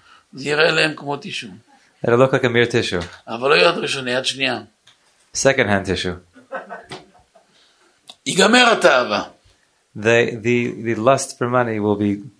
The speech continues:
Speaker 2: done.
Speaker 1: וכך כתב אדוננו הרמבם.
Speaker 2: That's what's brought down in the Rambam.
Speaker 1: תישאר תאווה אחת.
Speaker 2: We'll be left with only one lust.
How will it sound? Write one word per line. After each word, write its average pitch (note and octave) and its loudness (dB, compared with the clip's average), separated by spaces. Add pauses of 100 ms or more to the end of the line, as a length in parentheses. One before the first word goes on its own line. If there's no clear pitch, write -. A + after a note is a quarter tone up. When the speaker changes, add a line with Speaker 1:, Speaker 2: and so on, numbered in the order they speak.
Speaker 2:
done. G2 0 (160)
Speaker 1:
וכך - -2
כתב C#3+ -4 (120)
אדוננו B2 0
הרמבם. A2+ -4 (500)
Speaker 2:
That's A2 0 (100)
what's G2+ -4
brought A2+ 2
down A#2 2
in A2 -2
the G#2+ 0
Rambam. G2+ 0 (960)
Speaker 1:
תישאר D3+ -4
תאווה A2+ -4
אחת. - -16 (1120)
Speaker 2:
We'll A#2 -6
be G#2+ 0
left B2 0
with G#2+ -4
only A#2+ -2
one G#2+ -2
lust. - -8